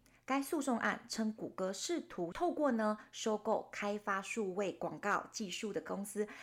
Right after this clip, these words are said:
来限制它的竞争对手获得数位广告的技术，并且啊，利用呢，它在市场上的主导地位，迫使广告商和出版商使用这些产品。与此前，它的谷歌的母公司，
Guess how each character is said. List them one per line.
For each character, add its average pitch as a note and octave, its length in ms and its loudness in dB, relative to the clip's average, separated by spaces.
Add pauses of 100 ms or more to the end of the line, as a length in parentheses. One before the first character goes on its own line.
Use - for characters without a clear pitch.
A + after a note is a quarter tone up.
来 G#3+ 140 2
限 C#4+ 360 2
制 - 480 -2
它 F#3 180 -6
的 - 300 -2
竞 F#3 180 -4
争 F3 180 -4
对 F#3 160 -2
手 C#3 300 -4
获 A#3+ 260 4
得 F#2+ 220 -6
数 F#3+ 240 -6
位 D#3+ 160 0
广 - 180 -6
告 - 120 -2
的 - 100 -6
技 E3 160 -4
术， - 260 -6 (120)
并 F#3+ 200 2
且 - 200 -4
啊， - 200 -6 (100)
利 G3+ 180 0
用 A3 180 4
呢， G#3 160 2 (260)
它 A3 160 -2
在 G#3+ 160 0
市 G3+ 200 -2
场 E3 160 -6
上 G#3 120 -2
的 F#3+ 80 0
主 F3+ 220 -4
导 A#3 160 6
地 F#3 160 -2
位， E3+ 240 2 (260)
迫 F4 200 2
使 G3 200 0
广 G3+ 280 0
告 G#3 180 2
商 G3 240 -4
和 G#3+ 180 -2
出 - 160 -4
版 C4 200 -2
商 F3+ 240 -2
使 - 180 -6
用 F#3 180 -2
这 F#3 120 -2
些 F3+ 120 -2
产 D#3+ 220 -4
品。 - 300 -12
与 A3+ 160 2
此 - 280 -2
前， C#3 380 -2 (260)
它 A#3+ 200 2
的 A3 260 4 (360)
谷 D3+ 180 -4
歌 A#3+ 240 4
的 G3+ 200 4
母 E3+ 120 -2
公 F#3+ 240 0
司， F#3+ 360 -4